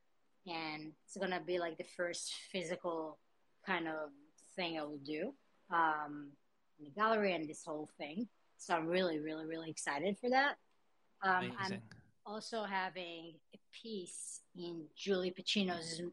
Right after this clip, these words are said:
Speaker 1: um, movie that she just finished filming. That is very exciting for me because that, that one piece kind of evolved into a whole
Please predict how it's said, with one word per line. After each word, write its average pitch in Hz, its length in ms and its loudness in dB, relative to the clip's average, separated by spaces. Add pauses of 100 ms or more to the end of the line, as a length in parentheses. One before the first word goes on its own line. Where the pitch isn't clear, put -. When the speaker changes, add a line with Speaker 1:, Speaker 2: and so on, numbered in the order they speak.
Speaker 1:
um, 160 460 6 (280)
movie 180 380 2
that 165 160 -4
she 180 100 -10
just - 260 -12
finished 160 380 -8 (160)
filming. 185 440 0 (500)
That 160 180 0
is 160 240 0
very 175 720 2 (840)
exciting 202 500 6
for 190 160 0
me 170 140 -2
because 160 400 -2
that, 180 240 4 (120)
that 196 260 2
one 180 300 -8
piece - 540 -8 (600)
kind 185 520 2
of 175 240 -6 (140)
evolved 180 680 -2
into 175 320 -12
a 170 140 -8 (260)
whole 175 400 -2